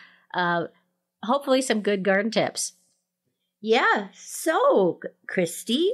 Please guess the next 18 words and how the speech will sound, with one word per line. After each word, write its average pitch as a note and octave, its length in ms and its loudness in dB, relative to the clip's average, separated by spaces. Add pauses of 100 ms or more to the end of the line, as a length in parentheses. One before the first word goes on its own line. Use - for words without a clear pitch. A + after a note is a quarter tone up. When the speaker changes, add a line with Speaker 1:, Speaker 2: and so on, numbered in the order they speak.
Speaker 2:
what's A#3+ 380 -4
been B3 140 0
happening A#3 500 -4
in G#3 180 -6
your G#3 160 0
garden? G#3 520 -8 (520)
Speaker 1:
You A4+ 140 4
know, G4 40 2
I F4 100 2
haven't A#4+ 360 0 (300)
done - 40 -6
much A#3 380 -2
in G#3 220 0
the G3 80 -2
garden. E3 760 -2 (160)
It F#3+ 200 -2
has, F3 640 -4
um, D3+ 540 -4